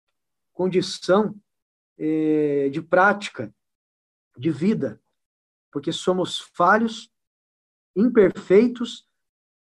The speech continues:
pela presença ainda dos elementos da, da velha natureza em nós, né? É uma batalha diária, constante. O próprio apóstolo Paulo,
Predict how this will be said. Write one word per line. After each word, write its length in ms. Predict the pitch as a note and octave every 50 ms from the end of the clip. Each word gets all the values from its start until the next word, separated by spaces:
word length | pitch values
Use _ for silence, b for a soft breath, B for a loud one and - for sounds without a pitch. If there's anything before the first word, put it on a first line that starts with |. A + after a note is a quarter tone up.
| _ _ _
pela 300 | - G3 G3 G3+ G#3+ G#3 G#3 - - _ _
presença 600 | - G#3+ A3 F3+ D#3+ G3 A#3 B3 A#3 - - G3
ainda 400 | F3+ F#3 F#3 F#3+ A#3+ B3 G3 F#3
dos 180 | E3+ F3+ F3 E3
elementos 640 | G#3 G3+ F#3 F3 F3+ F#3+ A3 A3+ - G#3+ F#3 F3
da, 280 | - G3 G3 F#3+ F#3+ F#3
da 120 | F3+ F#3
velha 280 | F3 D#3 G3 G3+ G#3+ G#3+
natureza 560 | G#3 G3+ G3+ G#3 G#3 G3 G3+ A3+ G#3+ G#3 E3+
em 40 | D#3+
nós, 440 | D3 - - - - - - - _ _ _ _ _ _ _ _ _ _
né? 180 | C3 C#3 E3 E3 b b b b b
É 80 | C#3 D3+
uma 140 | F3 F3+
batalha 420 | E3+ G3 F#3+ F#3+ G3 F#3+ G3 G3 F#3+
diária, 600 | D#3 C#3+ E3+ F3 F3 F3 F3+ G3 A3 A3 G#3 G3
constante. 880 | G#3 - F3 D#3+ - - - - F3 F#3+ G#3+ G#3+ A3 - - - _ _ _ _ _ _ _ _ _ _ _ _ _ _ _ _ _ _ -
O 60 | D3+ B2
próprio 320 | - G3 A#3 A#3 A3+ G#3
apóstolo 420 | G3+ G3 G3+ F#3+ F#3+ G3 F3 -
Paulo, 420 | - F3 F#3 G#3 A3 G3+ E3+ -